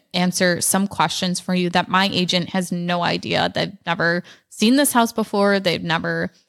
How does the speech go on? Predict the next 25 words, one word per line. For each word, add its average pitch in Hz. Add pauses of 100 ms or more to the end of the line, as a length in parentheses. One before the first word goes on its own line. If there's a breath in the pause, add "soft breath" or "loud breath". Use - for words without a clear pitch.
(140)
talked 190
to 233
the 214
seller 202
before, 185 (300 loud breath)
where 180
I 175
can 185
kind 180
of 170
pick -
the 185
brain 180
as 180
to, -
like, 170 (360)
how -
much 339
wiggle 220
room 185
is 180
actually -
here 180
as -
to, 180